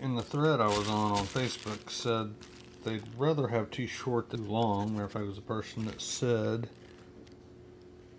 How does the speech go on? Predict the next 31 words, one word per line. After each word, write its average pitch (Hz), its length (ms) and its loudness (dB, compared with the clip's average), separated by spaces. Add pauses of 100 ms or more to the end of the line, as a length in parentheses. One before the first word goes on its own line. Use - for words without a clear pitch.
(580)
is 123 140 -8
that 175 160 -4 (2000)
the 101 60 -10
glue? 113 680 0 (840)
Let's - 200 -10
see. - 140 -10 (340)
I 113 60 -8
was 107 220 -8
looking 104 320 -8
over 104 180 -4
the 98 140 -10
top 107 300 -8
of 98 120 -12
the - 80 -16
camera. 120 320 -6 (640)
The 127 80 -4
glue 127 340 2
that 113 160 -4
holds 110 520 -4 (100)
the 95 120 -8 (440)
cartridge 113 680 -2 (220)
into 110 320 -6
the 110 100 -6
metal 117 340 -4
end 120 200 -4
caps. - 540 -12 (1000)
Kinda 123 180 -6
sticking - 540 -8
out 139 240 -2
right 107 220 -4
there. 123 240 -2